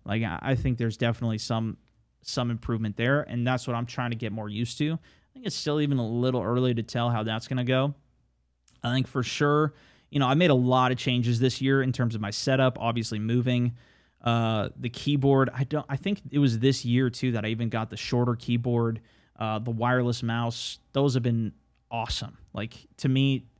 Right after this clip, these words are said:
I have now more space. I managed to lower my sensitivity. I feel like my aim is getting better. And I think just the more time that I'm putting in,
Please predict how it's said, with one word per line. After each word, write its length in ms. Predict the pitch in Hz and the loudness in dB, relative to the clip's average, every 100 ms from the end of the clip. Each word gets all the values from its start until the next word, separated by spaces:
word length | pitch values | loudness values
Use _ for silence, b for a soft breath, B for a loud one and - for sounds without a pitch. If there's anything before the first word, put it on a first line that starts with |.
| - | -18
I 180 | 104 95 | -14 -6
have 220 | 123 117 | -2 0
now 200 | 120 110 | 0 0
more 240 | 110 113 110 | 0 -2 -2
space. 440 | - 151 156 - | -4 -2 -2 -2
I 60 | 117 | -2
managed 300 | 113 113 - | 0 -2 -4
to 60 | |
lower 260 | 110 120 117 | -2 0 0
my 120 | 107 | 0
sensitivity. 720 | 107 107 104 - 147 139 139 110 | -4 -8 -8 -2 0 2 2 0
I 40 | |
feel 180 | - 120 | -2 -4
like 160 | 107 | -4
my 160 | 101 101 | -6 -4
aim 240 | 131 147 | 2 4
is 120 | 143 - | 4 4
getting 280 | 135 135 | 0 2
better. 420 | 120 123 123 123 120 b b b - | 4 4 4 2 0 b b b -4
And 120 | 147 | 0
I 80 | 175 | 0
think 220 | 196 185 | 0 -2
just 200 | 160 - | -2 0
the 60 | 131 | 0
more 200 | 131 127 | 0 0
time 240 | 117 123 | 2 4
that 100 | 120 | 2
I'm 80 | 110 | 0
putting 260 | - 120 113 | -2 0 2
in, 280 | 135 180 | 2 0